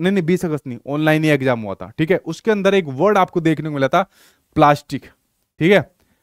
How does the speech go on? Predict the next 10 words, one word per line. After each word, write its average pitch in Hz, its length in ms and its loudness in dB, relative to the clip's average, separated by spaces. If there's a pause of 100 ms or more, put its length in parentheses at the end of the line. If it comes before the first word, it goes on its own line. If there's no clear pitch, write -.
(320)
उसके 147 240 -6
अंदर 180 180 0
एक 175 160 0
वर्ड 175 300 6
आपको 185 240 0
देखने 165 300 -2
को 160 40 -4
मिला 143 140 -2
था 180 220 0 (140)
प्लास्टिक, 147 380 2